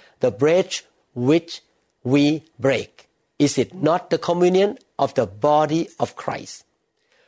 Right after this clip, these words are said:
When we receive communion, we remember that Jesus, on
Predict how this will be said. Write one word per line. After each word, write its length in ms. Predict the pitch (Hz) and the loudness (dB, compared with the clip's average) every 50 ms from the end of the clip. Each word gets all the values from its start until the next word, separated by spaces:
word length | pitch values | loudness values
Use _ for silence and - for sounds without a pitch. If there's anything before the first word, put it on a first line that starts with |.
| _ _ _ | _ _ _
When 200 | 147 160 180 170 | 0 2 4 4
we 120 | 165 156 | 4 4
receive 400 | 147 151 143 - - 170 156 - | 4 2 2 2 0 0 0 0
communion, 560 | - 156 147 151 151 147 151 156 160 165 156 _ _ _ | -2 -2 0 0 0 2 2 0 0 -2 -6 _ _ _
we 160 | - 123 131 127 | -2 0 2 2
remember 480 | 127 127 123 127 135 139 135 - 139 | 2 2 2 2 0 0 0 -2 -2
that 300 | 120 117 - - _ _ | -2 -2 -4 -6 _ _
Jesus, 520 | - 135 131 127 - - 139 131 - - - _ _ _ _ _ _ _ _ _ _ _ _ _ _ _ _ _ _ _ - | -2 -2 0 0 0 -2 -4 -4 -4 -8 -16 _ _ _ _ _ _ _ _ _ _ _ _ _ _ _ _ _ _ _ 0
on 320 | 131 131 131 131 131 117 | 2 2 2 2 0 -4